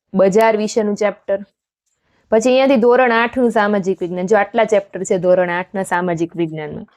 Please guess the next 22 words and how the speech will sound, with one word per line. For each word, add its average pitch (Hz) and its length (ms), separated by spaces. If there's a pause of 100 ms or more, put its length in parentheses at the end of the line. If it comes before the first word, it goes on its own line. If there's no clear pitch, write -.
(100)
છે, - 160
આ 226 80
બધા 190 280
ચેપ્ટર 196 360
એના 185 280
છે. - 180 (1500)
બ્રિટિશ 208 400
શાસન, 196 580 (1080)
ત્યાર 185 200
પછી 190 260
ભારતનો 190 460
પ્રથમ 196 380
સ્વાતંત્ર્ય 196 600
સંગ્રામ, 185 500 (560)
અંગ્રેજ 220 440
સમયના 220 460
શહેરો, 208 540
ગૃહ 196 300
ઉદ્યોગો 202 560 (420)
અને 185 100
ઉદ્યોગો. 185 560 (760)
પેજ 220 180